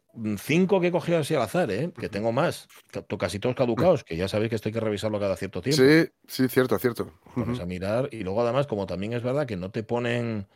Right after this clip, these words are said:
Speaker 1: que no te ponen los, em, eh, no, mm, no te dan la cantidad exacta, sino que tú compras un bote de
Speaker 2: Claro.
Speaker 1: pomada, te tienes que poner dos días y luego se
Speaker 2: Sí.
Speaker 1: queda ahí. Cuando te pones
Speaker 2: Claro.
Speaker 1: a ponerlo otra vez, ya aquello de-, de-, desapareció.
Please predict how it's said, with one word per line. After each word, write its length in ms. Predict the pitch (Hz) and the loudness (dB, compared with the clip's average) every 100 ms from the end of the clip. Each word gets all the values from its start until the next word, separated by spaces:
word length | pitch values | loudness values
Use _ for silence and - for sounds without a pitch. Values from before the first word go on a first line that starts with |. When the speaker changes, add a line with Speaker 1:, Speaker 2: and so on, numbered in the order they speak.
| _ _ _ _ _ | _ _ _ _ _
Speaker 1:
que 140 | - 92 | -6 -4
no 140 | 101 | -2
te 120 | 107 | -2
ponen 300 | 107 113 117 110 | -2 -2 0 0
los, 800 | 104 101 98 92 87 82 - _ | 2 2 2 0 -2 -6 -14 _
em, 880 | 87 85 85 78 76 76 76 73 87 _ _ _ - - - | -8 -6 -6 -8 -10 -10 -12 -12 -16 _ _ _ -20 -20 -16
eh, 200 | 98 98 | -10 -8
no, 120 | 107 107 | -8 -8
mm, 200 | 104 95 - - 110 | -10 -10 -14 -16 -8
no 140 | 127 135 | -4 0
te 100 | 151 | 2
dan 120 | 147 | 2
la 80 | 143 | 2
cantidad 280 | 135 139 | 2 2
exacta, 400 | 135 156 143 101 | 2 0 -2 -2
sino 240 | 90 95 87 | -4 -4 -6
que 80 | 90 | -4
tú 180 | - 113 | -4 0
compras 500 | 131 135 127 123 - | 0 2 0 0 -4
un 220 | 107 113 | -8 -4
bote 220 | 113 123 127 | -2 0 4
de 60 | |
Speaker 2:
Claro. 240 | 123 120 107 | 6 6 6
Speaker 1:
pomada, 260 | 104 80 - _ | 2 -4 -8 _
te 100 | 98 | -6
tienes 180 | 104 117 | -4 -4
que 80 | 117 | -2
poner 240 | 120 123 | 0 0
dos 160 | 123 120 | 0 2
días 380 | 147 120 87 95 | 2 2 0 -4
y 80 | |
luego 200 | 92 101 107 | -4 -2 0
se 80 | 123 | 2
Speaker 2:
Sí. 60 | |
Speaker 1:
queda 160 | 113 113 | 2 4
ahí. 240 | 123 165 - _ - | 2 0 -4 _ -10
Cuando 200 | 82 85 | -8 -6
te 100 | 85 | 0
pones 140 | 95 101 | 2 2
Speaker 2:
Claro. 80 | 104 | 0
Speaker 1:
a 20 | |
ponerlo 260 | 107 110 117 | 0 0 0
otra 160 | 117 | 0
vez, 160 | 117 123 | 0 0
ya 300 | 98 87 80 80 | -2 -4 -10 -12
aquello 320 | 80 82 82 | -12 -12 -10
de-, 160 | 82 82 | -10 -12
de-, 240 | 87 85 | -14 -14
desapareció. 520 | 92 85 87 85 - | -14 -16 -14 -14 -12